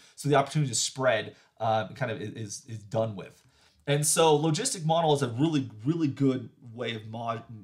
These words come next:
measuring the spread of a communicable disease here. So let's remind ourselves the formula, right? So the, the amount, the amount here, let's say, of people that,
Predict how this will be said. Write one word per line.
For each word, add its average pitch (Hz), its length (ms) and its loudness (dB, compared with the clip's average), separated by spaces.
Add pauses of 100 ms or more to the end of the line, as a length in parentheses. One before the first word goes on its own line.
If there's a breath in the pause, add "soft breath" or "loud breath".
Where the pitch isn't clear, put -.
measuring 117 440 -6
the 101 80 -10
spread 110 520 -2 (220 soft breath)
of 113 260 -2
a 107 80 -2
communicable 110 560 -8
disease 107 520 -10
here. 90 320 -12 (180 soft breath)
So 202 140 4
let's 214 120 6
remind 196 280 2
ourselves 156 300 0
the 135 80 -2
formula, 107 420 -8
right? 98 260 -8 (240 soft breath)
So 147 600 6
the, 147 440 2 (140)
the 127 420 -10
amount, 143 580 -2 (1300)
the 131 160 -4
amount 185 340 0
here, 120 260 -4
let's 113 220 -6
say, 123 160 -2
of 113 100 -2
people 143 300 -6
that, 113 400 -2